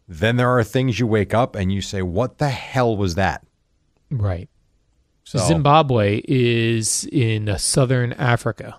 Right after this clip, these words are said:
Speaker 1: Yes, I've never dreamed about going to Zimbabwe or seeing Sting.
Speaker 2: Uh, see, I would have no problem going to see Sting. I'm not gonna, I'd maybe go to the Arts Center, which is up the road,
Speaker 1: Would
Speaker 2: but
Speaker 1: you go
Speaker 2: I'm
Speaker 1: see
Speaker 2: not
Speaker 1: Sting? Like, I wanna see the Chili Peppers in L A.
Speaker 2: Okay.
Speaker 1: Would you see Sting in Miami?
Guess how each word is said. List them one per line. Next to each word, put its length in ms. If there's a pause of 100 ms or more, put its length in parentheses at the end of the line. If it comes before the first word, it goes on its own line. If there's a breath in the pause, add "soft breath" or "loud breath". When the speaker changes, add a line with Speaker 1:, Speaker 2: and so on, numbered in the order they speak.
Speaker 1:
Yes, 160
I've 140
never 260
dreamed 300
about 260
going 200
to 60
Zimbabwe 600
or 200
seeing 360
Sting. 420 (880)
Speaker 2:
Uh, 140
see, 180
I 140
would 180
have 200
no 100
problem 320
going 300
to 60
see 160
Sting. 380
I'm 100
not 120
gonna, 220 (200)
I'd 160
maybe 240
go 180
to 60
the 120
Arts 260
Center, 300
which 180
is 140
up 140
the 100
road, 320
Speaker 1:
Would 160
Speaker 2:
but 120
Speaker 1:
you 60
go 120
Speaker 2:
I'm 60
Speaker 1:
see 120
Speaker 2:
not 160
Speaker 1:
Sting? 640
Like, 140
I 100
wanna 180
see 120
the 100
Chili 320
Peppers 340
in 80
L 260
A. 300 (320)
Speaker 2:
Okay. 540
Speaker 1:
Would 320
you 160
see 280
Sting 720
in 160
Miami? 520